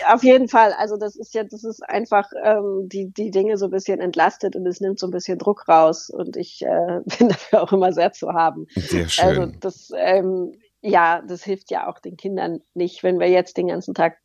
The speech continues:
Speaker 1: zu Hause nur so
Speaker 2: Genau.
Speaker 1: rumlaufen. Also ja,
Speaker 2: Genau, die,
Speaker 1: das denke ich auch.
Speaker 2: die, das Abschlussplädoyer, ähm, gebührt dir,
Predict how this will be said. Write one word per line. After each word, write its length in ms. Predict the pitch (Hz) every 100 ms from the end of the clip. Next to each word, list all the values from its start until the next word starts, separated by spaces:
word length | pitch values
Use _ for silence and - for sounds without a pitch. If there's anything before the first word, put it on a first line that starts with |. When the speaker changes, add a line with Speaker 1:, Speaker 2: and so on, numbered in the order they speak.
| -
Speaker 1:
zu 180 | -
Hause 340 | 165 165 170 - -
nur 380 | 165 156 160 _
so 160 | _ -
Speaker 2:
Genau. 320 | 165 90 147
Speaker 1:
rumlaufen. 500 | 170 - - - -
Also 300 | - 175 - -
ja, 200 | 104 - _ -
Speaker 2:
Genau, 300 | 101 92 82
die, 160 | 80 104
Speaker 1:
das 140 | 190
denke 240 | 208 202 -
ich 160 | -
auch. 180 | 165 160
Speaker 2:
die, 240 | - 107 -
das 240 | 107 101 -
Abschlussplädoyer, 1400 | 143 - 135 135 - - - 127 120 107 110 117 113 -
ähm, 520 | 98 107 107 104 101 -
gebührt 460 | - 92 113 107 -
dir, 260 | 110 131